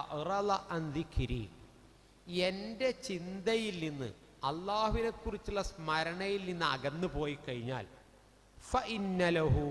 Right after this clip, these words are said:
മഈശത്തൻ ലങ്ക", അവനൊരു ഇടുങ്ങിയ ജീവിതമാണ് കൊടുക്കുക എന്ന്. മാത്രമല്ല, അള്ളാഹ് സൂറത്ത് ജുമുഅ തുടങ്ങുമ്പോൾ തന്നെ അള്ളാഹ് പറഞ്ഞ വാക്ക്, "യുസബ്ബിഹു ലില്ലാഹി മാ ഫിസ് സമാവാതി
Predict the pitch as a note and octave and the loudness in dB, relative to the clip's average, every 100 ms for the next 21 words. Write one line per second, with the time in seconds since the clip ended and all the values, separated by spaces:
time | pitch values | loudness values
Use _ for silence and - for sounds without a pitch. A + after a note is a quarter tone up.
0 | C3+ C#3 C3 E3+ G#3 A3+ - F#3 - D3 | 0 2 2 0 -4 0 2 2 0 -2
1 | C3+ B2+ A#2+ A2+ A2+ - - - - E3+ | -2 -2 -4 -6 -6 -8 -18 -20 -6 -4
2 | F#3+ F#3 F3+ F#3 D#3+ A#3+ A#3+ A#3+ B3+ F#3+ | -4 -2 -2 -2 -4 -6 -4 -2 0 0
3 | A#2 D3 D3+ D#3 C#3 C3 B2+ A#2+ B2 A2+ | -2 -4 -2 -2 -2 -2 -4 -4 -10 -10
4 | - A2+ A#2+ A2+ G2 - - - - - | -12 -8 -6 -8 -14 -20 -20 -20 -20 -20
5 | - - - - - - - - - - | -20 -20 -20 -20 -20 -20 -20 -20 -20 -16
6 | B2+ D3 F3+ - A#3+ B3+ G3+ F3 F3 F3 | -4 -2 -2 -6 -4 0 0 2 2 0
7 | - - C#3+ E3+ F#3 D3+ - E3+ F3 A3 | -2 -6 -4 0 2 2 0 -2 -2 -2
8 | G#3+ G#3 C3+ C#3+ D#3+ F#3+ G3+ F3 D3+ D#3+ | -2 -4 -2 -4 -2 -2 -2 -2 -2 -2
9 | F3 G3+ F3+ E3 D#3+ D#3 D3 D3 C3 B2 | -4 -4 -4 -2 -2 -2 -4 -2 -2 -4
10 | - G#2+ - - - - - - D#3 D#3 | -8 -10 -12 -20 -20 -20 -20 -14 -12 -6
11 | G3 F#3 F3+ B3+ G#3 F#3+ D#3 D3 D#3 D3+ | -6 -6 -6 -4 -2 -2 -2 0 2 4
12 | C#3 C3 C3+ C3 - - C3+ C#3 D3+ F#3 | 4 2 -2 -8 -12 -12 -2 2 6 4
13 | A3+ G3+ - D#3+ D3 C3+ C3 D3 D3+ D3 | 4 -4 -2 0 2 2 4 2 0 -2
14 | D3 | -4